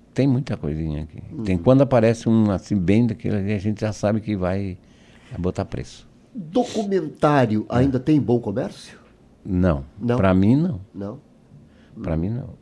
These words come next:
Speaker 1: É alguma pessoa que pode gostar, mas eu tenho alguns atu-, ah, como é que se diz? Publicado, mas eles não vão muito, não.
Speaker 2: Certo. De Volta para o Futuro um, dois, três. Eu alugava direto,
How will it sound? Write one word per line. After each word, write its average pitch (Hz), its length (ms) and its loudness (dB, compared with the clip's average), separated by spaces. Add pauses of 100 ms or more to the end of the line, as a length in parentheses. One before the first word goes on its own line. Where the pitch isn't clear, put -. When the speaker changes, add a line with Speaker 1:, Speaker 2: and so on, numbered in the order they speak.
(120)
Speaker 1:
É 92 240 0
alguma 147 540 0
pessoa 143 520 0
que - 140 -12
pode 120 340 2
gostar, 117 480 0
mas 123 500 -2 (580)
eu 98 140 2
tenho 110 340 4
alguns 101 320 2
atu-, 104 280 -4
ah, 87 500 -2
como 90 140 -4
é 98 40 0
que - 80 -10
se - 100 -14
diz? 90 580 -4 (340)
Publicado, 98 680 -2
mas 123 280 -4
eles 120 200 -6
não 127 200 -2
vão 95 200 -2
muito, 82 360 -4
não. 67 180 -8 (120)
Speaker 2:
Certo. 90 380 -8 (580)
De 139 200 2
Volta 190 480 4
para 196 240 2
o 185 40 2
Futuro 190 760 2
um, 254 340 2
dois, 180 420 2
três. 151 420 4
Eu 117 120 2
alugava 147 440 4
direto, 170 600 4